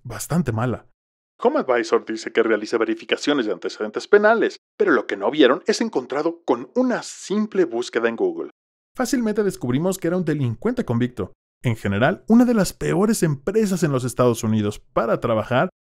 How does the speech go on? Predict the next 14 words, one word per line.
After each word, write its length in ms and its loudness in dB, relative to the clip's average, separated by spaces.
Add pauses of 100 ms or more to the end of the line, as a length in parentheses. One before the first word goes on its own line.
(220)
y 300 2
hacer 400 0
negocios. 600 -4 (500)
Esta 240 0
es 80 2
la 80 8
razón 380 0 (180)
por 120 -2
la 140 -2
que 140 -6
comencé 540 0
Directory 760 2
punto 500 -2
com 240 2